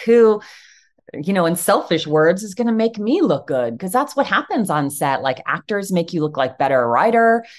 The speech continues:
your production designer makes you look more creative, and your music supervisor just helps you tell a story in this unexpected way. And that's what Randy does,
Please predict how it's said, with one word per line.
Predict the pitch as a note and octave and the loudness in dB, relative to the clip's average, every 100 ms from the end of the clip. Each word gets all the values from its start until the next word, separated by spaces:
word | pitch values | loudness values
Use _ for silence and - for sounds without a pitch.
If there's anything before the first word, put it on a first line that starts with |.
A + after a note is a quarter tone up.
| - | -8
your | D#3 | -6
production | E3+ E3 F3+ G#3 F#3+ | -2 -2 -2 -2 -2
designer | F#3 F3+ F3+ F#3 F3+ | 0 0 2 2 0
makes | D#3+ - | -2 -4
you | D#3 | -6
look | D3+ D3+ | -4 -2
more | D3+ | -4
creative, | D3+ E3 D3 F3 A#3 B3 A#3+ B3 A3+ | -2 -2 2 4 4 4 4 2 -2
and | F3+ G3+ | -6 -8
your | G#3 | -8
music | G3+ C4 D#4+ D4 | -4 -2 -2 -6
supervisor | - F3 E3 E3+ D#3+ D3+ D3+ D3+ D3+ D3 D3 D3 _ _ _ | -6 -6 -2 -2 0 0 0 -2 -2 -2 -4 -8 _ _ _
just | G#3 G3 | -6 -6
helps | - G3+ - - | -2 -2 -2 -6
you | D#3 | -6
tell | - G#3+ G#3 | 0 0 0
a | |
story | - - F#3 A3+ A#3 D#3+ | -6 -6 0 0 0 0
in | C#3 | -2
this | C#3+ C#3+ - | -4 -6 -8
unexpected | F#3 G3+ - - F3+ F3+ D#3+ | -6 -8 -10 -6 -6 -4 -2
way. | D#3+ F3+ E3+ | 0 2 0
And | C#3+ | 0
that's | D#3 A3+ | -2 -4
what | G3 F#3 - | -6 -6 -6
Randy | D#3+ F3+ F#3 F#3+ | -6 -4 -2 -4
does, | F#3 A#3+ C4 C3 - C#3 | -2 0 0 -4 -12 -18